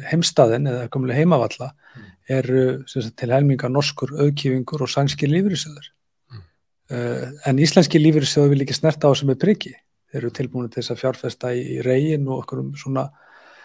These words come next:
Speaker 1: eh, félögum sem eru, eh,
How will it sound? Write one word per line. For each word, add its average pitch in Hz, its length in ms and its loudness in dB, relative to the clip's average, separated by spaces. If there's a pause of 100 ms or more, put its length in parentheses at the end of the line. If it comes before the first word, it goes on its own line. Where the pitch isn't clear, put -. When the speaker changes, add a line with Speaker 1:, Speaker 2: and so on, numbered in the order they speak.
(340)
Speaker 1:
eh, 127 400 -4
félögum 143 400 2
sem 139 240 2
eru, 135 220 2 (720)
eh, - 380 -14